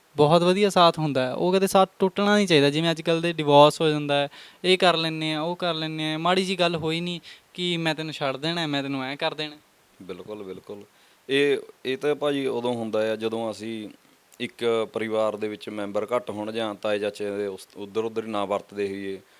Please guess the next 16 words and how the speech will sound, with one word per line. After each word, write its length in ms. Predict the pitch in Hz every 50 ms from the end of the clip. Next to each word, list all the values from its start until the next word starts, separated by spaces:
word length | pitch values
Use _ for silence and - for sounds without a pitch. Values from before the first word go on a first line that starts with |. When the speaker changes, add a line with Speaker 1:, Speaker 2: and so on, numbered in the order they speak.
| _ _ _ _ -
Speaker 2:
ਉਹਨਾਂ 220 | 113 117 131 147
ਥਾਵਾਂ 260 | 147 143 131 120 120 110
'ਤੇ 120 | 117 113
ਜ਼ਿਆਦਾ 300 | 110 113 110 107 107 107
ਤਲਾਕ 320 | - 104 104 104 101 95
ਦੇਖਿਆ 320 | 98 90 90 - - 104 101
ਜਾਂਦਾ 220 | 110 107 101 101
ਕਿਉਂਕਿ 260 | 101 101 107 104 95
ਉਹਨਾਂ 160 | 104 104 107 113
ਨੂੰ 80 | 117
ਕੋਈ 100 | 113 117
ਸਮਝਾਉਣ 400 | 113 113 110 110 113 120 117 104
ਵਾਲਾ 300 | 98 95 98 95 95 92
ਨਹੀਂ 280 | 82 95 92 90 98 104
ਹੁੰਦਾ 220 | 101 90 82 82
ਹੈਗਾ। 280 | 80 80 85 92 92